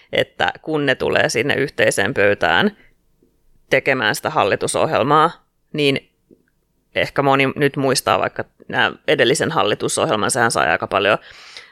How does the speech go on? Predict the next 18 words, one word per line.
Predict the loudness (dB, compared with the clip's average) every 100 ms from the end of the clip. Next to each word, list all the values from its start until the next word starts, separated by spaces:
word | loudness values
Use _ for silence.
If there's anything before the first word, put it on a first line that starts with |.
| _
mediahuomiota, | -4 -2 0 0 0 0 -4 -2
siis | -4 -2 -2 0 2
<laughs> | 2 2
ei | -2 2 2
eläinpolitiikan | 4 2 4 4 4 2 0 -2 -10 -6 0 2 4 4 2 2
takia, | 0 2 2
vaan | 4
monista | 4 2 2
muusta. | 2 2 2 0 -2 -8 -18 -14 -4
Ne | -2 2
venyi | 4 4 6
ja | 4 4
vanui | 2 4 2
ja | 2
siellä | 0 -2
kiisteltiin | -2 -4 -2 -2 0 0
ties | 0 -2
mistä. | -4 -4 -4